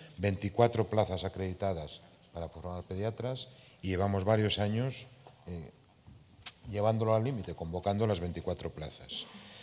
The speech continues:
En los cinco hospitales grandes, el mayor número de mires que se incorporan cada año son mires residentes de pediatría. En segundo lugar, usted plantea algunas soluciones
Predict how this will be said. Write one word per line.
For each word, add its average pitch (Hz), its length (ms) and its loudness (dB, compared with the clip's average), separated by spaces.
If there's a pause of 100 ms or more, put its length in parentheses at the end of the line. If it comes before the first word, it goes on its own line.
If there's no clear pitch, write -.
(140)
En 101 140 2
los 98 160 4
cinco 123 280 4
hospitales 117 480 4
grandes, 127 680 0 (480)
el 98 120 0
mayor 107 320 4
número 120 420 4
de 107 80 4
mires 101 340 0
que 92 100 -6
se - 80 -6
incorporan 98 520 -2
cada 98 280 0
año 131 360 -2 (540)
son 101 280 -6 (520)
mires 104 600 -4 (280)
residentes 98 440 -2
de 98 80 2
pediatría. 82 580 -4 (880)
En 90 100 -4
segundo 107 300 4
lugar, 104 220 6
usted 98 240 2
plantea 123 440 6
algunas 110 320 4
soluciones 95 720 0